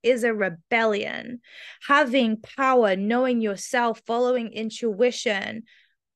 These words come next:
all rebellious. It's transformation. Once you're aware of who you are and what you can do, working with goddesses like Lilith,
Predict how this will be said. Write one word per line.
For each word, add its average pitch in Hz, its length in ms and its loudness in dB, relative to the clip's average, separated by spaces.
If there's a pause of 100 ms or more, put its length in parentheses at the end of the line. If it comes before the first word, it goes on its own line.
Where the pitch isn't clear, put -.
(120)
all 247 380 8
rebellious. 226 1000 2
It's 233 200 -4
transformation. 226 1080 -4
Once 233 300 -4
you're 254 200 -2
aware 214 480 -2
of 190 120 -4
who 226 220 -6
you 214 300 -6
are 202 220 -4
and 185 160 -10
what 202 180 -6
you 190 140 -10
can 190 220 -6
do, 233 440 0 (300)
working 240 500 2
with 220 260 2
goddesses 202 720 0
like 190 400 -6
Lilith, 214 520 -6